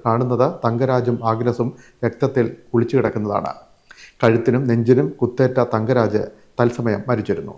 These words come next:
ആഗ്നസിനെ ജനറൽ ആശുപത്രിയിൽ എത്തിച്ചെങ്കിലും രക്ഷിക്കാനായിരുന്നില്ല. ഇരുവരുടെയും മൃതദേഹങ്ങൾ മെഡിക്കൽ കോളേജ് ആശുപത്രി മോർച്ചറിയിലേക്ക് മാറ്റി. പൂന്തോപ്പ് ഭാഗം ഗവൺമെന്റ് യു പി സ്കൂളിലെ അധ്യാപിക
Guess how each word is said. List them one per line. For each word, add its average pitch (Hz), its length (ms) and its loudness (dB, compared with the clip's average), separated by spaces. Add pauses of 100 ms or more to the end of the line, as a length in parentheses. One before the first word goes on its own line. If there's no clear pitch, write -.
(400)
ആഗ്നസിനെ 156 500 4
ജനറൽ 135 460 0
ആശുപത്രിയിൽ 127 500 0
എത്തിച്ചെങ്കിലും 117 520 -2
രക്ഷിക്കാനായിരുന്നില്ല. 113 1040 0 (380)
ഇരുവരുടെയും 117 500 6
മൃതദേഹങ്ങൾ 117 640 0 (500)
മെഡിക്കൽ 123 240 2
കോളേജ് 127 340 2
ആശുപത്രി 123 640 -2
മോർച്ചറിയിലേക്ക് 120 760 2
മാറ്റി. 117 340 2 (680)
പൂന്തോപ്പ് 131 580 4 (100)
ഭാഗം 123 360 4
ഗവൺമെന്റ് 120 480 2
യു - 420 0
പി 135 40 4
സ്കൂളിലെ 120 500 0
അധ്യാപിക 120 460 4